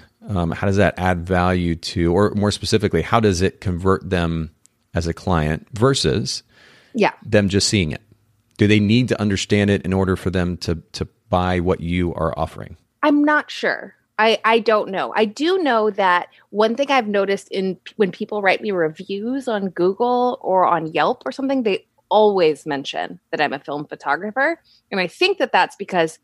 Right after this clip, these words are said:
Speaker 2: the experience
Speaker 1: Yeah.
Speaker 2: is, I ta-, you know, I always say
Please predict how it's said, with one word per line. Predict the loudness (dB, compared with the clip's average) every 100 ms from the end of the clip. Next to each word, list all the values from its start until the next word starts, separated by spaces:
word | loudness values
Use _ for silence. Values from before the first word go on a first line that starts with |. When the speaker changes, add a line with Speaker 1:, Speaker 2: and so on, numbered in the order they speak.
| _
Speaker 2:
the | -4
experience | -4 -6 -8 -2 0 2 2 0 -6 -14 -20 _ -2
Speaker 1:
Yeah. | 0
Speaker 2:
is, | 2 0 -4 -2
I | -2 -2
ta-, | -6 -6
you | -2
know, | 2 4
I | 4
always | 2 -2
say | 0 2 0